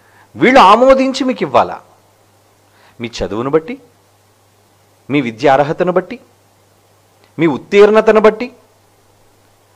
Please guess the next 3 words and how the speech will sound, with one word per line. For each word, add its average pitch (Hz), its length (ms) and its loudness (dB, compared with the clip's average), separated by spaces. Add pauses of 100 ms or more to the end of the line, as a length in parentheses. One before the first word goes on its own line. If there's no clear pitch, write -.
(960)
మీ 185 100 0
యోగ్యతను 202 720 2
బట్టి, 254 360 -2